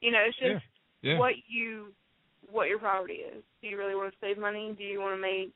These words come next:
Speaker 1: a better life for your family? I mean, yeah, that does sound a bit extreme, but that's the truth. You know, it's, you really can make a huge difference, um, you know, in the life of your family. So it's just all about what your priorities are and what you really wanna do,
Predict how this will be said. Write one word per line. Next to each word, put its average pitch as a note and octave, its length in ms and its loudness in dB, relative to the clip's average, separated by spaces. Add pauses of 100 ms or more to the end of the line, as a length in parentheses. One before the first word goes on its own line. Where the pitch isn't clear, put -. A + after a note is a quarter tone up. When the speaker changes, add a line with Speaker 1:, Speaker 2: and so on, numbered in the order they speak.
(140)
Speaker 1:
a F#3+ 100 4
better F#3+ 280 4
life F#3+ 200 2
for - 60 -12
your G#3 120 0
family? A#3+ 540 -2 (640)
I G3+ 120 4
mean, G3 220 6
yeah, G3+ 220 6
that G3 220 -2
does G3+ 140 -8 (100)
sound G3 340 -6 (340)
a F#3 60 -8
bit F3 220 0
extreme, G#3 520 -2
but F#3 320 0
that's - 200 -6 (160)
the - 80 -6 (100)
truth. D#3+ 300 0 (140)
You G#2 160 -8
know, G2+ 280 -6
it's, - 80 -14 (1040)
you G3+ 240 -6
really G3+ 360 4
can G3+ 240 0
make F#3 160 -4
a G3+ 40 -8
huge G3+ 240 -8 (120)
difference, - 380 -2 (380)
um, G3+ 480 -4 (800)
you G3+ 80 -4
know, G3 120 4
in F#3+ 60 2
the F#3+ 60 6
life F#3 220 6
of F#3+ 140 -2
your - 80 -16 (160)
family. G#3+ 300 -8 (100)
So G3+ 320 -2 (520)
it's G#3+ 140 0
just A#3 200 2
all A3+ 160 8
about G3+ 280 4
what G3 160 0
your G3+ 120 -2
priorities G3+ 500 -2
are G3+ 260 0
and G3 160 -6
what F#3+ 100 -6
you G3 100 -10
really G3+ 220 -4
wanna F#3+ 240 -6
do, G3+ 380 -4